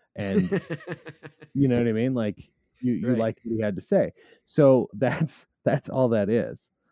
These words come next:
Speaker 1: Um, yeah.
Speaker 2: It's cr-, is that something that you, you pick up on as you're going, or, like, did you know this going into it? And I mean, as you're going, like, you have this class, you have,
Speaker 1: Well, it wasn't
Speaker 2: uh,
Speaker 1: a class,
Speaker 2: you know,
Speaker 1: it's
Speaker 2: your
Speaker 1: independent
Speaker 2: eighteen minute
Speaker 1: study.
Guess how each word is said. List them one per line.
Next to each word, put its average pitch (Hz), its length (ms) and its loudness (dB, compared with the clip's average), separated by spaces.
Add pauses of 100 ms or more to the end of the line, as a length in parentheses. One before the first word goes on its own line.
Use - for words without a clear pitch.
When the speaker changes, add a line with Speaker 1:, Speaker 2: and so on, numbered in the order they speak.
(360)
Speaker 1:
Um, 90 480 -4 (840)
yeah. 131 200 2 (160)
Speaker 2:
It's - 160 -12
cr-, - 180 -18 (440)
is 131 140 0
that 156 280 -2
something 147 400 0
that 120 340 0
you, 117 480 -4 (160)
you 113 160 -4
pick - 320 -6
up 113 180 -6
on 113 440 -4 (160)
as 113 240 -4
you're 110 100 -4
going, 131 520 -4
or, 117 100 -2
like, 110 220 -4
did 107 120 -6
you 117 100 -4
know 110 200 -2
this 107 180 -4
going 107 240 -4
into 107 220 -6
it? - 140 -8
And 117 160 -2
I 127 100 -2
mean, 135 180 -2
as 117 200 -6
you're 107 100 -10
going, 120 240 -4
like, 104 180 -8 (320)
you 113 100 -14
have 101 200 -8
this 101 140 -14
class, 117 640 -6
you 104 160 -8
have, 101 460 -6 (400)
Speaker 1:
Well, 170 200 2
it 180 40 4
wasn't 226 220 4
Speaker 2:
uh, - 40 -4
Speaker 1:
a - 40 -20
class, 165 200 2
Speaker 2:
you - 40 0
know, 151 80 -2
Speaker 1:
it's 135 80 -2
Speaker 2:
your 104 160 -6
Speaker 1:
independent 165 260 4
Speaker 2:
eighteen 113 160 0
minute 107 200 0
Speaker 1:
study. 82 140 -6